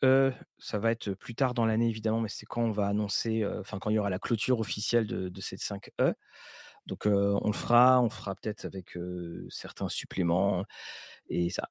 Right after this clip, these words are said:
Et il y a une des choses quand même, n'oublions pas que même si on est critique sur cette, euh, cinq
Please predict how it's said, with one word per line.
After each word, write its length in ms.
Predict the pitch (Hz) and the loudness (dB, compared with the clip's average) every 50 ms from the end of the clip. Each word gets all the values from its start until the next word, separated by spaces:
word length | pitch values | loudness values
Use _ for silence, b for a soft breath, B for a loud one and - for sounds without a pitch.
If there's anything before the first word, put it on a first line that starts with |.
| - | 0
Et 440 | - 113 117 117 120 120 123 123 - | 6 8 8 8 8 8 6 4 2
il 80 | - 117 | 2 6
y 80 | 131 | 6
a 20 | 135 | 6
une 80 | 139 135 | 6 6
des 80 | 135 | 4
choses 220 | 135 - 151 139 - | 4 4 2 2 2
quand 140 | - 139 | 2 4
même, 180 | 135 143 147 147 | 4 4 4 4
n'oublions 360 | 139 127 120 117 120 123 117 | 4 2 2 2 2 2 2
pas 140 | - 131 135 | 4 2 0
que 60 | - - | 0 0
même 120 | 117 117 | 0 0
si 140 | 113 - - | 0 0 0
on 80 | 113 107 | 0 0
est 60 | 107 | -2
critique 400 | - - - 113 - - 120 - | -2 -4 -8 -6 -6 -6 -6 -6
sur 220 | - - - 98 | -6 -8 -6 -4
cette, 320 | - - - 101 - - - | -4 -4 -4 -6 -6 -4 -4
euh, 560 | 95 92 92 92 92 95 95 - - - - - | -2 -2 -2 -2 -4 -4 -6 -6 -6 -8 -8 -6
cinq 380 | - - - - 95 - - | -4 -4 -2 -2 -4 -8 -8